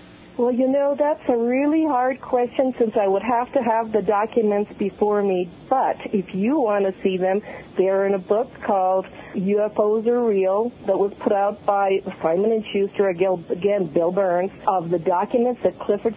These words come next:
Stone downloaded. And the thing about the fifty-seven different, different, uh, groups, I was told something on that number by Colonel Corso also.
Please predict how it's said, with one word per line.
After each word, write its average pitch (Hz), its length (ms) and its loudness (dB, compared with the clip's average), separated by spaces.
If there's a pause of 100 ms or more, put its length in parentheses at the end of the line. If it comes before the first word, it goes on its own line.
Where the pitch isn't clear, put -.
Stone 190 380 0
downloaded. 165 960 0
And 175 180 2
the 180 80 0
thing 320 260 2
about 196 300 0
the 180 80 0
fifty-seven 190 880 -2
different, 180 880 -4
different, 180 440 -2
uh, 175 140 2
groups, 170 460 0 (360)
I 214 140 2
was 311 180 0 (120)
told 220 300 0 (100)
something 233 420 2
on 196 140 2
that 196 200 0
number 190 360 2
by 180 180 0
Colonel 190 340 0
Corso 180 520 0
also. 170 600 0